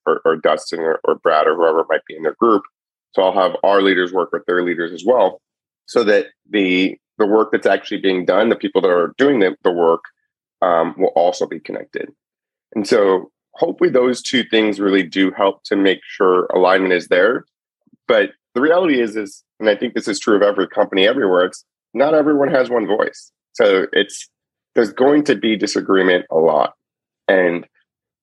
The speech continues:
I think it's important to get comfortable with that disagreement and to be able to move through that disagreement and to respect each other's opinions and as I said a little bit earlier, ideas get better,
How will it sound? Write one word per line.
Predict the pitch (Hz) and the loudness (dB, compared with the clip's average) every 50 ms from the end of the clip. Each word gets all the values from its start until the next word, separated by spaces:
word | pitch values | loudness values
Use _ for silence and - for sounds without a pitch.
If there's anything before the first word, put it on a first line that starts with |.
| _ _ | _ _
I | 107 | -4
think | - - 139 139 135 120 - - _ _ _ _ _ _ _ _ _ _ | -2 0 2 0 0 0 -4 -12 _ _ _ _ _ _ _ _ _ _
it's | - 117 113 - - | -4 -2 -2 -2 -2
important | 123 110 - - 131 117 - | -4 -2 0 0 -2 0 2
to | 120 | 2
get | 113 - - | 0 0 0
comfortable | - - 107 101 - 135 131 135 | -2 -2 -2 0 2 2 2 2
with | 139 131 | 2 2
that | - 143 139 - | 0 -2 0 -2
disagreement | 135 - - 131 117 139 139 139 143 143 147 147 - - | -4 -4 -4 -2 0 0 0 0 0 -2 -2 -4 -4 -2
and | 104 107 101 | -2 -2 -2
to | - | -2
be | - 110 | 0 0
able | 107 104 101 | 2 2 0
to | - 113 | 0 0
move | 104 101 101 107 104 110 113 110 - | 0 2 2 2 2 2 2 0 -2
through | - 127 120 | -2 0 0
that | 120 110 - | 0 0 -2
disagreement | 117 - 127 107 95 110 110 113 117 110 | -6 -6 -6 -4 -2 0 0 0 0 0
and | 101 101 - | -2 -2 0
to | - 101 95 85 - _ _ _ _ _ _ | 0 0 0 -2 -6 _ _ _ _ _ _
respect | - - - - - 104 101 - - | -4 -4 -4 -4 -2 -2 -2 -2 -4
each | 107 - - | -6 -2 0
other's | 107 98 98 87 | 0 0 0 0
opinions | 95 - - - 107 101 101 101 101 98 98 - - _ _ _ _ - | -2 -4 -2 -4 -2 0 2 2 0 0 -2 -6 -14 _ _ _ _ -2
and | 92 95 92 92 92 - _ _ _ _ _ _ _ _ _ - | 0 0 0 -2 -4 -8 _ _ _ _ _ _ _ _ _ -2
as | 107 120 | 0 0
I | |
said | 110 - - | 0 2 2
a | 117 | 2
little | 117 113 | 2 2
bit | 101 110 107 - - _ | 2 0 0 -2 -6 _
earlier, | - 127 131 131 120 113 104 98 101 101 _ _ _ _ _ _ _ _ _ _ _ _ _ _ - | -6 -4 -2 0 0 0 0 0 -2 -4 _ _ _ _ _ _ _ _ _ _ _ _ _ _ -2
ideas | 123 127 156 180 180 180 | -2 0 0 0 -2 0
get | - 247 - 113 | -2 -4 -2 0
better, | - 120 117 117 101 92 - - | 0 0 2 2 2 0 0 -4